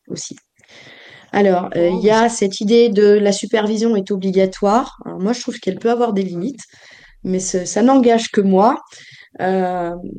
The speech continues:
Speaker 1: donc, euh, normalement, c'est, euh, obligatoirement le coach est supervisé. Euh, moi, j'ai toujours eu des accompagnements, euh, psychologiques pour, personnellement, pour avoir de l'équilibre et pas tout mélanger, puisque j'ai toujours fait un boulot d'accompagnement,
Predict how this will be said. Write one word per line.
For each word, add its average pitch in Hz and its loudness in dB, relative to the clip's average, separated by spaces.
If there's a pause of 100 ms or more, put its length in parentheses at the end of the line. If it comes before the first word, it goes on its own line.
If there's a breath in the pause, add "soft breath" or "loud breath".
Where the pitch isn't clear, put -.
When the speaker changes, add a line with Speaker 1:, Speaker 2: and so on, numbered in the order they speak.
(240)
Speaker 1:
donc, 196 -8
euh, 190 0
normalement, 190 -2
c'est, 208 -2
euh, 180 -2
obligatoirement 208 -2
le 196 -4
coach 185 -8
est 190 -4
supervisé. 190 -4 (420 loud breath)
Euh, 180 -6 (340)
moi, 214 0
j'ai 202 -2
toujours 247 -2
eu 254 0
des 190 -2
accompagnements, 202 -2
euh, 170 -8
psychologiques 208 -6
pour, 185 -4 (180)
personnellement, 208 0
pour 196 -10
avoir 196 -2
de 190 2
l'équilibre 190 -4
et 170 -4
pas 240 -2
tout 240 -4
mélanger, 202 0
puisque 190 -8
j'ai 175 -8
toujours 247 -2
fait 220 2
un 180 0
boulot 185 -6
d'accompagnement, 180 0